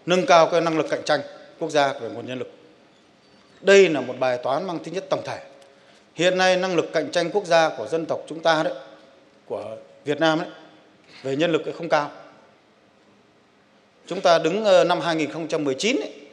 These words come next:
thì đứng cái cỡ khoảng một trăm hai mươi trên một trăm tám mươi quốc gia.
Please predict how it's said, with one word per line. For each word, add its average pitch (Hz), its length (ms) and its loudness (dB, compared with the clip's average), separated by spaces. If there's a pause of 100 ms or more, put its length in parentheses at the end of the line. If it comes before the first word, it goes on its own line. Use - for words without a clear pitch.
(360)
thì 135 100 -6
đứng 180 260 -2
cái 240 80 4
cỡ 226 280 2
khoảng 127 180 -6
một 127 140 -8
trăm 165 220 0
hai 170 180 0
mươi 170 240 2 (680)
trên 170 180 -4
một 135 140 -2
trăm 160 560 -2
tám 160 180 0
mươi 185 140 -2
quốc 170 80 -6
gia. 156 180 -2